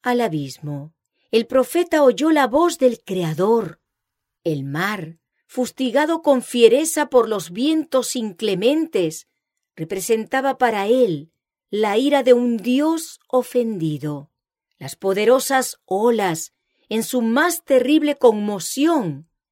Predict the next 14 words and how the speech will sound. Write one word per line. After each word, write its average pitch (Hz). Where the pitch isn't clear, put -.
mantenidas 233
dentro 285
de 247
sus 233
límites 320
señalados 180
por 151
una 226
mano 233
invisible, 160
le 143
hablaban 196
a 202
Juan 143